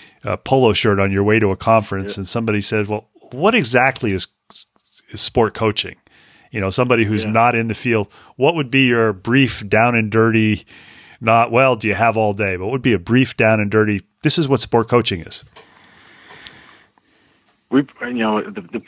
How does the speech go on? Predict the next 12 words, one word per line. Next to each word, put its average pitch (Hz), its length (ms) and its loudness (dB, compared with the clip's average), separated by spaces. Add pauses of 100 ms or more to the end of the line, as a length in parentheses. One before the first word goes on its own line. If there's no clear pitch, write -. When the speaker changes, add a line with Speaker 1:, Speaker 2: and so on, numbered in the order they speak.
(120)
Speaker 2:
the 123 80 -4
tagline 117 640 0
is, 107 180 -2
you 113 80 -6
know, 104 80 -2
"We 123 140 -2
prepare 117 500 0
people 101 380 -6
to 95 100 -18
be 95 160 -6
quality 101 380 2
coaches." - 400 -8